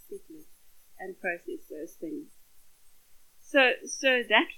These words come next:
part of our work, the second part of our work is actually being able to hold opposites in tension and let go of the black-white thinking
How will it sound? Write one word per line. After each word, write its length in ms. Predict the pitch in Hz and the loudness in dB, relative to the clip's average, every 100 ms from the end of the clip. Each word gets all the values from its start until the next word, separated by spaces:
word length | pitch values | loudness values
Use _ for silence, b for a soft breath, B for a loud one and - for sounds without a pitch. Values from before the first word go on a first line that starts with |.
| - | -2
part 160 | 277 320 | 2 6
of 80 | |
our 160 | 262 190 | 6 6
work, 240 | 170 165 - | 0 -8 -10
the 160 | 202 220 | -12 -10
second 400 | - 302 349 320 | -4 -2 -2 -2
part 160 | 220 | -4
of 80 | 214 | -4
our 140 | 185 180 | -8 -8
work 260 | 175 190 | -10 -12
is 80 | 196 - | -14 -8
actually 460 | 208 - 240 233 208 | -8 -8 -16 -14 -8
being 160 | - | -6
able 320 | 202 233 269 285 | -4 -4 -6 -10
to 160 | 262 220 - | -10 -12 -12
hold 340 | 220 220 214 - | -14 -12 -8 -8
opposites 460 | 226 262 247 - | -6 -10 -12 -12
in 160 | 339 233 | -10 -8
tension 600 | 220 202 202 202 196 202 - | -4 -4 -4 -12 -12 -14 -18
and 80 | 190 190 | -16 -16
let 160 | 220 | -16
go 160 | - 190 | -18 -18
of 80 | 185 190 | -20 -20
the 80 | |
black-white 480 | - 233 - 175 180 - | -20 -20 -20 -20 -20 -20
thinking 480 | - 180 - 170 | -20 -20 -20 -20